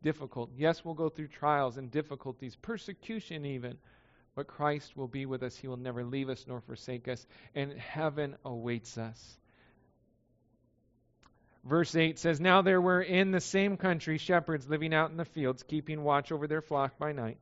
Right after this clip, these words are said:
And behold, an angel of the Lord stood before them,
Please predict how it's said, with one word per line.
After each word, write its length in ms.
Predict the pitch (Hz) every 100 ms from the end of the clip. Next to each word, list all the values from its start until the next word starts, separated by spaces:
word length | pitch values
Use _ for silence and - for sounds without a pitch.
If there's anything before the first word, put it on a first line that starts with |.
| _ _ - - -
And 140 | 170
behold, 300 | 180 185 185
an 80 | 185
angel 340 | 175 185 190
of 60 | 196
the 80 | 180
Lord 260 | 180 156
stood 240 | - 170 156
before 400 | 156 - 165 165
them, 300 | 131 117